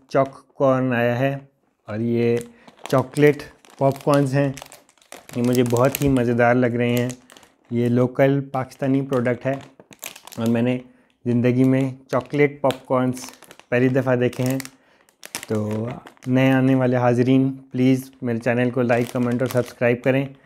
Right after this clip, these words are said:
ताकि मैं आपके लिए मज़ीद इस तरह की प्रोडक्ट्स का रिव्यू लेके आऊँ। और ये आप देख सकते हैं, मज़ेदार लग रहे हैं और इसमें जो प्रोडक्ट, इंग्रेडिएंट्स डाले हुए हैं,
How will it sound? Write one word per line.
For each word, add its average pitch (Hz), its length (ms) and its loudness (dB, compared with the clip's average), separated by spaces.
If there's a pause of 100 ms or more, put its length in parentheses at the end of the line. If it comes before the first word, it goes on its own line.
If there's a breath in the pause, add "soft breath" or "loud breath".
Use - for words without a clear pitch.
(340 soft breath)
ताकि 113 260 -4
मैं 120 140 0
आपके 120 300 -2
लिए 123 280 2
मज़ीद 120 520 0
इस - 160 -14
तरह 123 180 -2
की 131 140 -4
प्रोडक्ट्स 120 500 -2
का 135 120 2
रिव्यू - 480 -2
लेके 120 280 -2
आऊँ। 131 320 0 (640)
और 107 280 -4
ये 123 260 4
आप 123 140 4
देख 117 340 -4
सकते - 280 -4
हैं, 127 180 -2
मज़ेदार 127 400 4
लग 127 220 2
रहे 127 220 0
हैं 131 380 -4 (460 soft breath)
और 110 720 -2
इसमें 127 340 -2
जो 127 160 2
प्रोडक्ट, 123 880 0
इंग्रेडिएंट्स 127 680 -2
डाले 120 240 2
हुए 127 140 2
हैं, 131 340 0